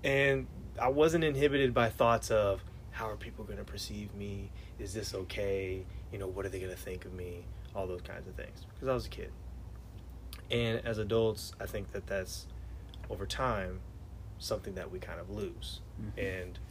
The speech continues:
Speaker 1: so the process of that, um,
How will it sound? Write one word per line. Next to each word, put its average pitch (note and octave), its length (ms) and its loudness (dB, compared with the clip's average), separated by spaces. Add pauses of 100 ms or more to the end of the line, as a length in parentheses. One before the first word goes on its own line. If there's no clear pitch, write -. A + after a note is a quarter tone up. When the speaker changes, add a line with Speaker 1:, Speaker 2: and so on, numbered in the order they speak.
(320)
Speaker 1:
so G#2+ 160 -2
the - 60 0
process - 580 6
of F#2+ 140 -6
that, D2+ 260 -4 (840)
um, F#2 440 -2